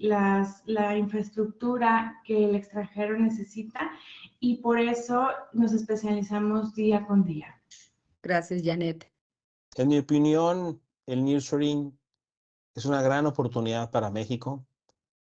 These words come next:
Speaker 3: sobre todo para el norte del país. Creo que podemos obtener muchos beneficios del nearshoring. Tenemos la tecnología, la gente capacitada,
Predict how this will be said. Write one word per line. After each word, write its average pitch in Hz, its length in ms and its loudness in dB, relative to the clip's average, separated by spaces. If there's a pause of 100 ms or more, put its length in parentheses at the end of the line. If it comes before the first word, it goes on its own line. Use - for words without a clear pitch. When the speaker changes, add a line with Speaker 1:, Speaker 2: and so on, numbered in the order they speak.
(120)
Speaker 3:
sobre 113 300 2
todo 127 240 2
para 120 200 2
el 107 120 -2
norte 123 300 2
del 113 180 0
país. 107 580 -10 (460)
Creo 110 160 -4
que 110 120 -6
podemos 110 500 -6
obtener 110 600 -4 (1000)
muchos 135 460 2
beneficios 113 600 -2
del 101 200 -4
nearshoring. 123 640 -2 (1700)
Tenemos 120 640 0 (360)
la 104 140 -6
tecnología, 113 840 -2 (920)
la 101 220 -6
gente 120 260 0
capacitada, 123 840 -2